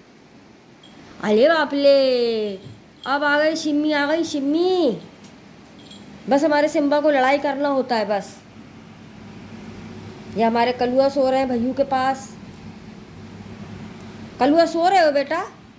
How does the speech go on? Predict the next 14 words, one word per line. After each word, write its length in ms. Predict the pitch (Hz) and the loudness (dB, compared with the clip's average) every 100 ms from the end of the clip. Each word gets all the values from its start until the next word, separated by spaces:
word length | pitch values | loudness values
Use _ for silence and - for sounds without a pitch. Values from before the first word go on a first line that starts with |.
| - - - - - - - - - - - | -20 -20 -20 -20 -20 -20 -20 -20 -20 -16 -2
भैयू 200 | 220 285 | 2 2
के 80 | - | 2
पास 220 | 302 294 | 0 0
सो 160 | 359 381 | 2 2
गए? 220 | 330 370 - - - - - - - - - - - - - - - - - - - - - - - - - - - - - - - | 2 0 -2 -14 -20 -20 -20 -20 -20 -20 -20 -16 -16 -16 -20 -18 -18 -14 -8 -6 -4 -4 -6 -8 -14 -20 -20 -20 -20 -20 -20 -18 -6
ये 60 | 208 | -6
अपने 240 | 202 220 | -2 -2
भैयू 260 | 214 208 240 | -2 -2 0
के 80 | 247 | 0
पास 300 | 240 233 240 | 0 -2 -2
सो 140 | 233 | -2
रही 200 | 233 247 | 0 -2
हैं 100 | 247 | -2
कल्लो। 380 | 220 214 226 | -4 -2 2